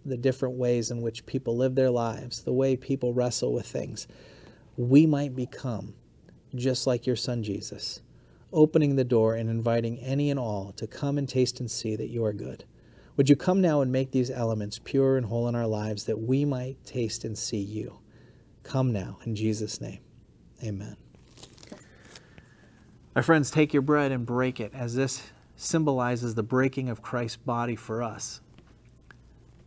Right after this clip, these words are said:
This is the ultimate in sacrifice, that God knew that in order to invite Jews and Gentiles to come together under one kingdom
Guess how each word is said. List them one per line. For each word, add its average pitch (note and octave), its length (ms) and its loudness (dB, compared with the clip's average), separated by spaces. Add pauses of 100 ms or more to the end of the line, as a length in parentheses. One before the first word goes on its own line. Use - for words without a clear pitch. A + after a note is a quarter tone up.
(340)
This D3+ 180 0
is C3 120 0
the C3 120 4
ultimate C#3+ 400 2
in C3 80 -10
sacrifice, A#2+ 720 -2
that A2 160 -4
God C#3+ 280 0
knew B2+ 340 -2
that A2 180 -4
in A2+ 100 -6 (120)
order C#3+ 260 2
to C#3 180 -6
invite B2 360 -2
Jews B2 540 -2
and A2+ 180 -6
Gentiles A2+ 720 -8
to - 100 -8
come D#3 300 0
together A#2+ 480 -2
under A#2+ 200 -2
one C3+ 300 0
kingdom A#2 540 -4